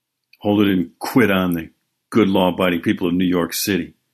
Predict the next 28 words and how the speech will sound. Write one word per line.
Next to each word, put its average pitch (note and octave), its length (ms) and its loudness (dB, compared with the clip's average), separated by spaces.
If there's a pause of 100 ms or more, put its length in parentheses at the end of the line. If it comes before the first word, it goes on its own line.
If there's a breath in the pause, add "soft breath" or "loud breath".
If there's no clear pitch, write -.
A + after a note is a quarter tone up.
(220)
and F#2 100 -6
it D#2+ 120 -8
cost G2 340 -2
him F2+ 80 0
his E2 140 -6
life. E2 580 -6 (1700)
Now, F#2+ 120 -4
there's A#2 300 2
no A2+ 340 4
doubt G2 300 0
that E2 140 -6
we're G2+ 140 0
seeing F#2+ 580 -2
less F#2+ 240 -2
self-initiated F#2 1000 -2
policing F#2 560 -4 (1040)
in F#2 140 -2
these F#2 260 -2
urban F#2+ 480 0
ghettos F#2 480 0
throughout F#2 380 -2
the F#2+ 80 -2
United F2 340 -2
States, - 600 -4 (2500)
and G2 100 -2
its F2 120 -2
correlation G2 800 2
to F2+ 480 0